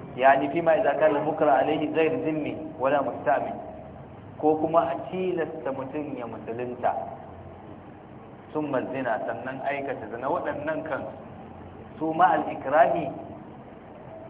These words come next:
an, an tilasta, to hukuncin su bai yi ba. Kamar a kama wani wanda ba musulmi ba, a ce in baka ce ka musulunta ba za a kashe kai, ce na musulunta. Na bai musulunta ba. Saboda musulunta ai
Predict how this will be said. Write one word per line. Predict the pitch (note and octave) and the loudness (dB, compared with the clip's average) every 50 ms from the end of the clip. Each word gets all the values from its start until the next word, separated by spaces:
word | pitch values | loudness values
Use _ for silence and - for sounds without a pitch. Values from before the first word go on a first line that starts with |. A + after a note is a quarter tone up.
| - - - - - | -14 -14 -14 -6 -2
an, | B2 C#3 E3 - | -2 -2 -2 -2
an | D3+ D#3 E3 - - | -2 -2 -4 -4 -6
tilasta, | - F#3+ F#3+ F3+ E3+ D3+ B2+ - - F#3 G3 - - - - - - - - - - - | -6 -4 0 0 0 0 0 2 2 4 4 4 0 -2 -4 -8 -12 -14 -14 -16 -16 -8
to | - C3 B2+ B2 A#2 - - - - - - - - - - - - - - - - - - | -4 -2 0 0 0 -2 -4 -8 -10 -12 -14 -14 -14 -16 -16 -14 -14 -14 -14 -14 -14 -12 -10
hukuncin | D#3 D3 - F3 E3 C#3 C3 C#3 C3+ - | -8 -2 -2 -2 -2 -2 -4 -8 -6 -8
su | D3+ | -6
bai | C#3 B2+ | -6 -6
yi | A2+ G#2 G#2 | -6 -6 -4
ba. | G2 G#2 G2+ - - - - - - - - - - - - - - - | -2 0 0 0 -2 -6 -8 -10 -12 -14 -14 -16 -16 -16 -16 -16 -8 -6
Kamar | C3 C3+ D3+ E3 | 0 2 4 4
a | C#3 C3 - | 4 4 4
kama | D3+ D3 C#3+ C3+ | 4 4 4 2
wani | C3+ C3+ C#3+ | 0 0 -2
wanda | C#3 C3+ B2+ A#2 | -4 -4 -4 -4
ba | A2+ A2 G#2+ | -4 -4 -4
musulmi | A2 A2 A2 G#2+ G#2+ A2 A2 G#2 | -4 -8 -10 -10 -10 -10 -6 -6
ba, | G#2+ G#2 G#2+ G#2+ G#2+ - - | -6 -6 -8 -10 -12 -10 -8
a | B2 | -8
ce | A#2+ B2+ D3+ | -6 -4 -4
in | D3+ E3 F3 E3 | -4 -4 0 0
baka | D#3 D3 - - - - - | 2 2 2 0 -2 -2 -2
ce | D3+ C#3+ C3 - - | -4 -4 -4 -4 2
ka | - C3+ C#3 | 2 4 4
musulunta | C3+ C3 C3+ A#2+ A#2+ B2+ B2 - | 4 0 -2 -2 -4 -6 -6 -4
ba | A#2 A#2 A#2 | -4 -2 0
za | A#2 G#2+ | 0 0
a | F#2+ - | 0 -2
kashe | - - - G#2+ - | -4 -6 -8 -10 -10
kai, | - A#2 A#2 | -10 -10 -8
ce | B2 C3 | -6 -4
na | B2+ B2+ B2 | -2 -2 -2
musulunta. | A#2+ A2 G#2 G2+ G2 G#2 - - - - - - - - | -4 -6 -8 -8 -10 -10 -12 -14 -16 -16 -16 -14 -2 2
Na | C3+ D3 | 2 2
bai | - - F3+ | 4 2 0
musulunta | - - - - - - - - F#2 | -2 -4 -6 -6 -8 -8 -8 -10 -10
ba. | - - - - F3+ C#3 - - | -10 -10 -8 -8 -8 -8 -6 -4
Saboda | C3+ C#3+ D3+ C#3+ C#3+ | -2 -2 0 0 0
musulunta | C3+ C#3+ D3 C#3+ D3+ D#3+ D3+ D#3+ C#3 | -2 -2 -2 -2 -4 -2 0 2 2
ai | C3 C#3+ D3+ D3+ D#3 | 2 2 2 0 -2